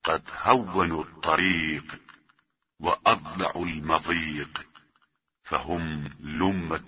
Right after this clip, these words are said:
الشيطان وحمة النيران.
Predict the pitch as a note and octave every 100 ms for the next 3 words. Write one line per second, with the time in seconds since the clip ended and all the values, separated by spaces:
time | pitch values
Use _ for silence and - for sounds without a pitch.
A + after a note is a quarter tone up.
0 | D#2 - - D#2 D2 - D#2 D2+ C#2+ C#2
1 | C#2 C2 C2 - - _ _ _ _ _
2 | _ - D2 D#2+ - - G#2+ G2 - F2+
3 | E2 D#2 D#2 D#2 D2+ D#2 D#2+ D#2+ D2 C#2+
4 | C2+ C2